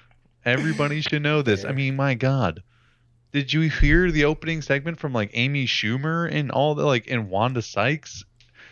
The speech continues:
Speaker 1: And, like, my, the, the amount of times that they just completely made fun of everybody in the audience. That's just what they do. Do we all have to go back to Ricky Gervais's Golden Globe monologue from, like, twenty twenty or something?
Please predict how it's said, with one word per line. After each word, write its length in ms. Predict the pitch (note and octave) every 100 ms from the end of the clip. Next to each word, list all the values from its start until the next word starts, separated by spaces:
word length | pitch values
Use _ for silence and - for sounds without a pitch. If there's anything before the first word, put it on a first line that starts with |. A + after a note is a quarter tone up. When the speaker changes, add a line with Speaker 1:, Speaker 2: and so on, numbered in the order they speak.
| -
Speaker 1:
And, 100 | -
like, 280 | B2 A#2 - -
my, 120 | C3+ - C#3+
the, 180 | D#3 - _ _ -
the 180 | E3+
amount 260 | E3+ E3 F3
of 80 | D#3
times 220 | E3+ D3+
that 100 | B2
they 100 | A#2
just 200 | A#2 A#2
completely 500 | D3 A#2 - C3 B2
made 220 | A#2 A#2
fun 200 | - A#2
of 80 | G2+
everybody 640 | F2 F2 F2 E2+ F2 G2 F#2
in 280 | F2+ E2
the 140 | E2 F2+
audience. 680 | G2 E2+ E2 G2 - - - - - -
That's 140 | D3+
just 140 | E3+
what 120 | F#3 F#3
they 100 | F3
do. 360 | G#3 G3+ C3+ - _ -
Do 100 | F#3
we 220 | F3+ F#3
all 200 | D#3 E3+
have 100 | F3+
to 80 | F3
go 160 | D#3 D#3+
back 300 | B2 D3+ -
to 100 | G#2
Ricky 300 | F2+ A#2+ C#3+
Gervais's 720 | B2 A#2+ G#2+ C3+ D3 - G2+
Golden 420 | G2 A2+ B2 B2+ G#2+
Globe 380 | G2+ A#2+ C#3+
monologue 520 | C#3 C#3+ D3+ D3+ D#3+ E3
from, 160 | B2+
like, 180 | G#2 F2+
twenty 480 | - G2+ A2 B2 A2+ - -
twenty 420 | - - F#2+ C3+ D#3
or 60 |
something? 540 | D3+ E3 D#3+ F3 F3+